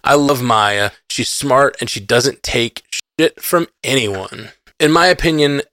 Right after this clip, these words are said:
uh, the Down in the River song in episode four was a weird choice for this story. Why insert a traditionally Christian song into it when it's about the Choctaw spiritual culture?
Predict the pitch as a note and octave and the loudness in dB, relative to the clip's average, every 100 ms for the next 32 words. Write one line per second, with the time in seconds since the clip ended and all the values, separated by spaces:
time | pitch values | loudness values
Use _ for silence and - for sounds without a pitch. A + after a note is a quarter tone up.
0 | _ C3 A2+ G#2+ A#2+ G#2+ B2 B2 D3 D#3+ | _ -2 -2 0 -2 -2 -2 2 2 0
1 | D#3+ - _ C3+ C3 B2 A2+ D3 E3 A#2 | -2 -6 _ -4 -2 -2 2 2 4 0
2 | - A2+ G2 G2+ G2 G#2+ B2 A2+ A#2 B2+ | 0 -4 -2 -4 -6 -6 -4 -2 -2 -4
3 | G#2+ - G#3 E3+ B2+ A2+ A#2 A#2 C#3 F3+ | -6 0 4 6 4 2 -2 -4 0 2
4 | F3+ D3+ - G#3+ C#3 - - - - - | 2 0 2 4 4 0 -8 -14 -16 -2
5 | C3+ B2+ - - F#3+ B2+ - - - C3+ | 0 0 -2 2 4 4 0 -10 -4 2
6 | E3+ G#3 - F3 C#3+ C#3+ D3+ - A#2+ - | 4 2 2 2 2 -2 -4 -4 -6 -4
7 | - G3+ - C3 A#2 - A#2 G#2+ G#2+ A2 | -2 -2 -4 -4 -4 -4 -4 -2 -4 -6
8 | - B2+ B2 - A2 A2 - - - B2+ | -4 -4 -4 -6 -4 -6 -6 -12 -4 0
9 | C3+ C3+ A2 A2 A2+ - - - A2 - | 0 0 0 0 2 -2 -6 -2 -2 0
10 | B2 A2+ - G#2+ - B2 - F#3+ - - | -4 -4 -4 -6 -4 -6 0 0 0 -6
11 | - | -10